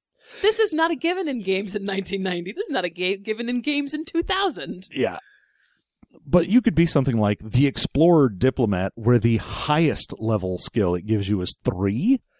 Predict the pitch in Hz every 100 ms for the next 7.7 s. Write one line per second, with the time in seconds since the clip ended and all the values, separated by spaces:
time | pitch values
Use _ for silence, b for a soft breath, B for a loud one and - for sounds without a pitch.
0 | - 202 294 277 B B B - 123 139
1 | - - - - - - 160 160 160 160
2 | 147 139 120 - 131 202 247 170 - -
3 | - - _ - 147 170 170 - - 147
4 | 147 127 - - 139 - _ 120 107 110
5 | 104 101 - _ - - - 127 123 151
6 | 139 101 - 113 120 117 - - - -
7 | 123 117 120 123 117 131 120